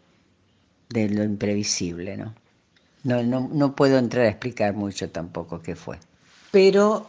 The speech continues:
Speaker 2: eh, bueno, em, sintetizando, podemos decir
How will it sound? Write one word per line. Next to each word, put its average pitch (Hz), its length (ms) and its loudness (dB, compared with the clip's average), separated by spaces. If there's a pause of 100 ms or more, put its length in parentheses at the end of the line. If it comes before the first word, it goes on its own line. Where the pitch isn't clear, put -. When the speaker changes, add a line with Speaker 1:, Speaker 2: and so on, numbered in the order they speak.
(120)
Speaker 2:
eh, 156 440 0
bueno, 165 380 2 (380)
em, 143 760 -6
sintetizando, 175 1300 2
podemos 170 480 0
decir 202 680 2